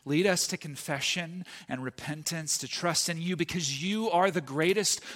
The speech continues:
authority, and you give us authority over every other spiritual being. Lord, you want to do a work in the people around us. You want to do a work inside of hearts. You want to draw people to faith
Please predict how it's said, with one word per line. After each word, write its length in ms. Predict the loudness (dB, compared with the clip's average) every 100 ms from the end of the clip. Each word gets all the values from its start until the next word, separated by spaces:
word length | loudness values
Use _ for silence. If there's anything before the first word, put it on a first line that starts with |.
| -4
authority, 580 | -2 0 2 2 2
and 140 | 0 -2
you 340 | 0 2 2
give 300 | 6 6 8
us 240 | 8 8 6
authority 500 | 4 4 4 4 2
over 240 | 2 4
every 320 | 4 4 2
other 140 | 0 -2
spiritual 400 | -4 -6 -8 -12
being. 160 | -18 -20 _ _ _ _ _ _ _ _ _ _ _ _ _ -12
Lord, 100 | -4
you 140 | 0
want 120 | 2
to 60 | 2
do 160 | 4
a 60 | 4
work 480 | 4 4 4 4 0
in 80 | -6
the 40 |
people 600 | -6 -6 -4 -2 -4 -6 -20 -20 -8
around 480 | -6 -2 0 0 -2
us. 540 | -4 -4 -4 -6 -8 -18 _ _ _ _ _ _ _ _ _ _ -6
You 100 | -2
want 180 | -2
to 60 | -2
do 160 | -4 0
a 80 | 0
work 360 | 2 0 0
inside 260 | 0 0 0
of 100 | -2
hearts. 460 | -2 4 4 4 0
You 160 | 0
want 160 | 0 0
to 160 | -2
draw 300 | 0 4 6
people 320 | 6 2 -4 -4
to 100 | -6
faith 400 | 0 2 2